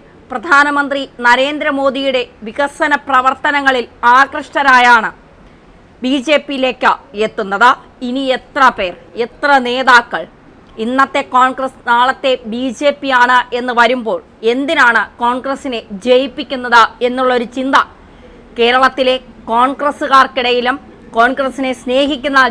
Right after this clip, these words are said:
ജനങ്ങൾക്കിടയിലും ഉണ്ടായാൽ അതിൽ തെറ്റു പറയാൻ കഴിയുമോ? എന്തായാലും ഇനി കെ സുധാകരനും വി ഡി സതീശനും അങ്ങനെ കുറച്ച്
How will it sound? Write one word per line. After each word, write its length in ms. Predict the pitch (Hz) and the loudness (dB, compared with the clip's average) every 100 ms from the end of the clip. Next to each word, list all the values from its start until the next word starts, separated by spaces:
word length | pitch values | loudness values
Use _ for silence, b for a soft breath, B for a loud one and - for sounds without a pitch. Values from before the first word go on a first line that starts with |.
| 214 | 0
ജനങ്ങൾക്കിടയിലും 760 | 247 269 277 254 262 247 233 240 | -4 -4 -6 -2 -2 -2 -4 -2
ഉണ്ടായാൽ 420 | 254 247 233 202 - | 0 2 2 0 -6
അതിൽ 180 | 220 233 - | -4 -4 -2
തെറ്റു 260 | 247 - 302 | -4 -4 -4
പറയാൻ 360 | 247 226 220 214 | -2 0 0 -2
കഴിയുമോ? 400 | 196 185 180 196 240 B B B B B - 311 | -6 -6 -10 -12 -16 B B B B B -6 0
എന്തായാലും 440 | 359 392 370 285 - - 285 | 4 4 2 -2 -8 -10 -4
ഇനി 200 | 339 370 - | -4 -4 -2
കെ 100 | 302 233 | -2 -2
സുധാകരനും 540 | 311 311 311 320 302 277 | 0 4 4 2 -2 -4
വി 100 | 269 294 | -4 -4
ഡി 100 | 320 311 | -6 -4
സതീശനും 640 | 294 294 - 302 294 - B B B | -6 -6 -6 -6 -6 -10 B B B
അങ്ങനെ 320 | 262 302 311 | 0 0 -4
കുറച്ച് 560 | 302 - 294 320 - | -4 -2 0 0 -2